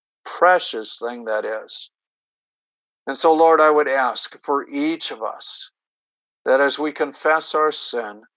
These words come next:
as we declare ourselves needing of your transformation,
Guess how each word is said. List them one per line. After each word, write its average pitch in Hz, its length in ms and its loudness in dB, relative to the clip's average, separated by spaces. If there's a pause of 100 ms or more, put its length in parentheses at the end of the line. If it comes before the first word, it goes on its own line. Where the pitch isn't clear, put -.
(680)
as 147 400 2
we 156 520 -2
declare 151 760 0
ourselves 143 880 0 (280)
needing 139 640 -4
of 110 220 -4
your 131 260 -4
transformation, 120 1160 -8